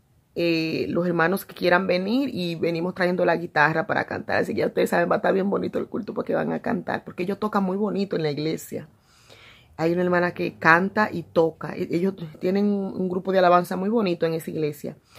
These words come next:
La iglesia es bien pequeñita, bellas, es bien chiquitita. Yo voy a ver un día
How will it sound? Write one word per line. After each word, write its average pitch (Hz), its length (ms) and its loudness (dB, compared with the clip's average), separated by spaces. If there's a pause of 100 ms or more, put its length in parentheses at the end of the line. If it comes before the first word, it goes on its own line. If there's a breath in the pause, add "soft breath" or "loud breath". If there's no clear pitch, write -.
(200 loud breath)
La 208 120 6
iglesia 247 280 4
es 294 40 6
bien 294 160 4
pequeñita, 254 580 4
bellas, 175 420 0
es 220 220 -6
bien 247 240 0
chiquitita. 233 540 -4
Yo 196 100 -2
voy 208 100 0
a 233 60 0
ver 240 120 0
un 233 100 4
día 226 240 0